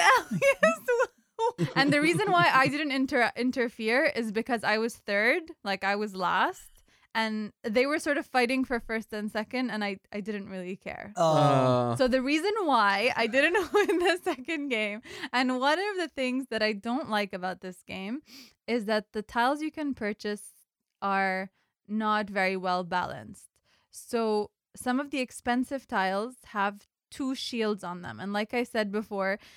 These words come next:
Speaker 1: shields are what allow you to score on your build for money, influence, et cetera. So some ca-, tiles have two shields on them, and that really doubles, triples,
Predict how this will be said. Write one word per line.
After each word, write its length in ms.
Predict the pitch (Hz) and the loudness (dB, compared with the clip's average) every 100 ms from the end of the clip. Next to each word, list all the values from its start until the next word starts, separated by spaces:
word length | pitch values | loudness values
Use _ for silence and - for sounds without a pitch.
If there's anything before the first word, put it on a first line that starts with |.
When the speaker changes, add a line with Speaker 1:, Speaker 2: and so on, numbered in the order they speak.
| - | -20
Speaker 1:
shields 640 | - - 277 302 320 302 - | -12 -4 0 2 0 -2 -6
are 160 | - 233 | 0 0
what 180 | 220 226 | 0 -2
allow 280 | 220 226 220 | 0 2 2
you 180 | 233 240 | 0 -6
to 160 | - | -6
score 640 | 220 - - 240 208 95 - _ _ | -10 -10 -4 0 0 -2 -10 _ _
on 200 | 214 214 | -4 -2
your 160 | 208 | -2
build 440 | 202 196 185 107 - | -2 -2 -4 -6 -14
for 440 | - 180 170 175 - | -12 -8 -8 -10 -6
money, 340 | 233 226 226 | -4 -2 -4
influence, 500 | 214 208 190 185 185 | -6 -6 -8 -10 -12
et 120 | - | -14
cetera. 360 | - 170 107 110 - - - | -12 -10 -10 -12 -14 -20 -20
So 240 | - 262 247 - | -8 -2 -2 -4
some 260 | - 320 | -6 -6
ca-, 280 | 349 359 349 - | -4 -4 -4 -4
tiles 300 | 269 302 294 | -2 -2 -2
have 180 | 254 - | -8 -8
two 160 | - 302 | -6 -4
shields 400 | - 269 294 226 | -4 -2 -2 0
on 160 | 208 196 | -4 -4
them, 340 | 160 185 349 _ _ _ _ | -6 -8 -10 _ _ _ _
and 220 | 247 247 | -2 0
that 320 | 254 285 339 - - | -2 -4 -6 -8 -12
really 960 | 220 214 220 269 294 294 302 302 294 - | -8 -6 -2 0 0 0 -2 -4 -8 -6
doubles, 600 | 190 269 233 226 196 190 | 0 0 0 -2 -2 -8
triples, 580 | - 285 - 262 240 208 | -6 -6 -2 -2 -2 -4